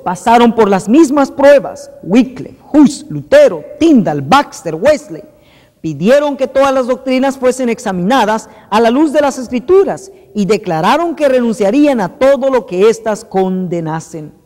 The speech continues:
Así que estos hombres, eh, como los vemos aquí, fueron los que Dios utilizó para empezar a levantar al pueblo.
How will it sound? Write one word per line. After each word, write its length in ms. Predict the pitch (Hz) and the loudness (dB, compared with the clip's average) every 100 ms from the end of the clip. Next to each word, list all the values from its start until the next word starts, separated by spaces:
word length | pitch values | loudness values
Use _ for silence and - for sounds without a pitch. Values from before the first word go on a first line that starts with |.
| _ _ _ | _ _ _
Así 180 | - 277 | -10 -4
que 80 | 254 | -2
estos 340 | 311 311 - | -2 -4 -4
hombres, 580 | 311 302 170 143 180 - _ _ - | 0 0 -2 -6 -10 -16 _ _ -6
eh, 520 | 185 190 165 - - _ _ _ _ _ _ _ _ _ | 0 0 -2 -8 -20 _ _ _ _ _ _ _ _ _
como 200 | 170 170 | -12 -8
los 120 | 175 | -6
vemos 320 | 165 247 269 | -2 -2 -2
aquí, 560 | 285 277 285 311 311 - - _ _ _ - | -4 -4 -2 -2 -4 -12 -20 _ _ _ -2
fueron 280 | 277 294 | -2 0
los 180 | 285 262 | -2 -4
que 120 | 240 | -6
Dios 260 | 226 254 262 | -2 0 0
utilizó 560 | 269 254 233 - 262 262 | -4 -6 -6 -2 -4 -2
para 580 | 233 214 185 160 - _ _ _ _ _ | -2 -2 -4 -10 -20 _ _ _ _ _
empezar 400 | 202 196 214 320 | -4 -4 -2 0
a 60 | 349 | 2
levantar 400 | 311 262 277 269 | 0 0 0 -2
al 160 | 240 | -2
pueblo. 400 | - 311 339 190 | 0 0 0 -6